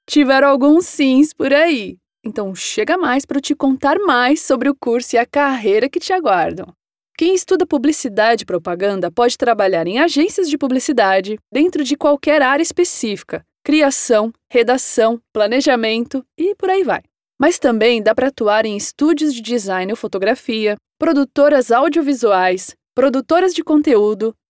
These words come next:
editoras, emissoras, rádios, órgãos públicos ou em qualquer empresa que tenha um departamento de comunicação ou marketing, além da possibilidade de abrir sua própria agência, estúdio ou produtora, fazer seu nome como freelancer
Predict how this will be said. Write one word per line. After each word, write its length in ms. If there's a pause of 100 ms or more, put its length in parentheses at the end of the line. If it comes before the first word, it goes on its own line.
editoras, 880 (120)
emissoras, 920 (100)
rádios, 720 (160)
órgãos 460
públicos 580
ou 160
em 120
qualquer 420
empresa 640
que 120
tenha 200
um 40
departamento 640
de 140
comunicação 800
ou 100
marketing, 640 (320)
além 320
da 120
possibilidade 880
de 100
abrir 320
sua 180
própria 360
agência, 520 (120)
estúdio 680
ou 160
produtora, 680 (180)
fazer 300
seu 220
nome 340
como 220
freelancer 720